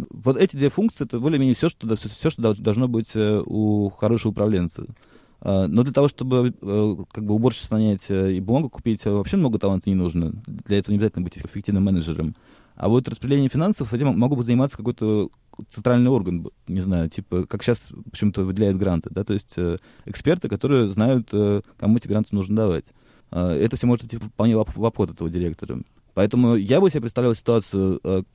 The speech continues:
что, как бы, эти институты, они просто обеспечивают текущую работу и даже, может, с-, какой-то дают базовый уровень финансирования. А основное финансирование идет через какие-то большие гранты, которые выделяются на основе какой-то экспертной оценки признанных научным сообществом людей.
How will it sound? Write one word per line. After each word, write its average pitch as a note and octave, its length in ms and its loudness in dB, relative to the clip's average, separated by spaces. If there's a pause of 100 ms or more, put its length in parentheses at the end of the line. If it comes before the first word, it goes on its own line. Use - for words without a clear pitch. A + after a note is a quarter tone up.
(120)
что, F#2+ 520 0 (180)
как F#2 160 -8
бы, G2 120 2
эти G2 140 -2
институты, A2+ 480 0
они G2+ 160 2
просто A2 280 -2
обеспечивают F#2 640 -2
текущую G2+ 440 -2
работу A#2+ 480 0
и - 120 -6
даже, A2 460 0 (120)
может, G#2+ 280 -4
с-, - 220 -18 (160)
какой-то F#2+ 320 -4
дают G2+ 180 2
базовый G#2+ 340 2
уровень F#2+ 200 -2
финансирования. F2 760 -4
А - 80 -8
основное G#2+ 300 0
финансирование C3+ 580 0
идет A#2 220 0
через A2+ 200 -4
какие-то G2+ 360 -6
большие G2+ 280 -2
гранты, D3+ 280 2
которые A2 480 0 (120)
выделяются G#2+ 520 2
на G2+ 80 0
основе B2 320 0
какой-то A2 280 -2
экспертной G#2+ 360 -2
оценки A2 540 0 (340)
признанных B2+ 500 2
научным G#2+ 340 2
сообществом G#2+ 440 -2
людей. G2 380 -2